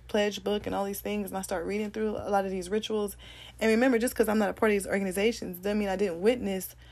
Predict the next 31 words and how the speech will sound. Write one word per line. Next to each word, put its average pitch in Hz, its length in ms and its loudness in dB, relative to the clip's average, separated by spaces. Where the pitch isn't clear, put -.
the 180 80 0
culture. - 560 0
Like, - 320 -2
you - 80 -6
know, 196 100 0
I 185 120 4
went 202 160 2
to - 60 -8
college 185 340 0
and 180 80 -8
things 185 180 -4
like 175 140 -6
this, 240 240 4
and 202 180 -2
you're 220 120 4
affected 226 420 2
by 202 60 4
all 175 100 4
these 170 160 -4
things. - 400 -10
And 202 100 2
then 214 120 6
the 196 80 2
marketing 208 440 2
for 180 120 -4
all 208 200 8
Greek 208 280 -4
life 202 280 0
on 170 140 -6
every 202 240 -2
black 190 440 -2